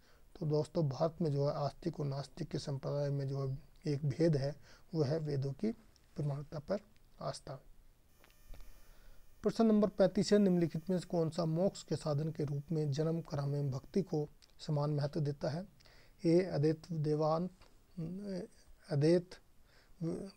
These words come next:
वेदांत और बी में विशिष्ट देववाद वेदांत और सी, भगवत गीता और डी, मीमांसा। तो दोस्तों, पैंतीस का जो है सी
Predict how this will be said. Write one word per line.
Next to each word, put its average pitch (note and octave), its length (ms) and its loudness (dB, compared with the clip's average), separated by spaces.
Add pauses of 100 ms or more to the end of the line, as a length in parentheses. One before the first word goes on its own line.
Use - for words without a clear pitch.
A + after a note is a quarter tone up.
(360)
वेदांत D#3 580 2 (580)
और D3+ 120 2
बी D3 140 4
में D#3+ 300 2 (640)
विशिष्ट E3+ 480 2
देववाद D3+ 680 0 (380)
वेदांत D#3 460 2 (260)
और D3 140 -4
सी, D#3 400 0 (160)
भगवत C#3+ 300 -2 (360)
गीता D#3+ 400 -2 (480)
और D3+ 120 0
डी, D3+ 220 0
मीमांसा। C#3+ 500 -4 (800)
तो D3+ 60 -2
दोस्तों, D#3 300 0
पैंतीस C#3+ 400 -4
का D#3 120 0
जो C3+ 120 0
है C#3 180 0 (260)
सी F3+ 320 0